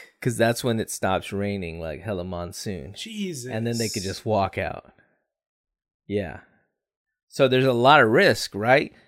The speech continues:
Speaker 1: Dude, if a
Speaker 2: That's
Speaker 1: Navy,
Speaker 2: crazy.
Speaker 1: if a Navy seal died,
Speaker 2: Oh my
Speaker 1: tried
Speaker 2: God.
Speaker 1: to swim out of there.
Speaker 2: Rest in peace to that hero
Speaker 1: That
Speaker 2: right there.
Speaker 1: hero.
Speaker 2: God damn.
Speaker 1: So if you're a parent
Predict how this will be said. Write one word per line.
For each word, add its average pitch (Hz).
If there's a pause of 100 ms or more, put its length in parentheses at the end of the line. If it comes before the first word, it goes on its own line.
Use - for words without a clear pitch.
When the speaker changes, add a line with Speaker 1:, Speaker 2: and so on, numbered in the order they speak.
(160)
Speaker 1:
Dude, 156
if 131
a 143
Speaker 2:
That's 127
Speaker 1:
Navy, 175
Speaker 2:
crazy. 160
Speaker 1:
if -
a 147
Navy 165
seal 165
died, 117
Speaker 2:
Oh 175
my -
Speaker 1:
tried 139
Speaker 2:
God. 143
Speaker 1:
to 120
swim 123
out 113
of 156
there. 180
Speaker 2:
Rest 202
in 190
peace 180
to 156
that 139 (160)
hero 127
Speaker 1:
That 117
Speaker 2:
right 110
there. 110
Speaker 1:
hero. 113
Speaker 2:
God 156
damn. 165
Speaker 1:
So 143
if 151
you're 180
a 185
parent 151